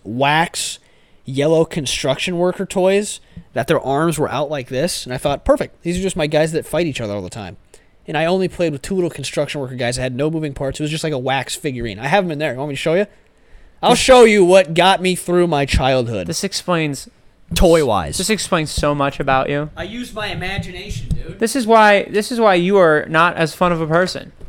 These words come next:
Speaker 2: You didn't have any fun toys.
Speaker 1: I hated moving parts.
Speaker 2: You're literally like a dog who only chews on one bone until it's almost gone. That's you. That dog is a sad dog. He only has one bone.
Speaker 1: Here's what
Speaker 2: But he
Speaker 1: got
Speaker 2: likes
Speaker 1: me
Speaker 2: that
Speaker 1: through
Speaker 2: bone.
Speaker 1: his childhood.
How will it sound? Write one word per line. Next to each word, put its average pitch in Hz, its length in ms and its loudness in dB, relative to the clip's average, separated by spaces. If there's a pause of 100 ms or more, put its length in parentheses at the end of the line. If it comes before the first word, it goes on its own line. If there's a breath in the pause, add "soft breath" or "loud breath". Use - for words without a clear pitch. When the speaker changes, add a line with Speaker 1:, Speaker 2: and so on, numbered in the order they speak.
(140)
Speaker 2:
You 185 80 0
didn't 226 160 4
have 214 100 6
any 196 220 2
fun 185 380 -2
toys. 156 420 2
Speaker 1:
I - 60 -20
hated 208 440 -18
moving 190 320 -20
parts. - 160 -20 (680)
Speaker 2:
You're 233 180 6
literally 277 420 8
like 254 180 6
a 202 60 6
dog 190 480 8
who 196 160 6
only 208 320 4
chews 208 400 2
on 165 240 2
one 180 280 4
bone 175 380 6
until 170 260 2
it's - 140 -2
almost 175 480 2
gone. 160 460 4 (760)
That's 202 160 4
you. 240 360 6 (680)
That 262 160 4
dog 262 200 10
is 190 120 6
a 180 60 4
sad 233 400 6
dog. 190 400 8
He 156 100 0
only 208 180 6
has 196 140 4
one 208 340 4
bone. 202 400 4 (380)
Speaker 1:
Here's - 160 -20
what - 120 -20
Speaker 2:
But 208 100 4
he 226 80 6
Speaker 1:
got 226 60 8
Speaker 2:
likes 226 300 6
Speaker 1:
me 175 60 2
Speaker 2:
that 156 140 0
Speaker 1:
through 147 80 -2
Speaker 2:
bone. 131 220 -2
Speaker 1:
his - 100 -18
childhood. - 520 -20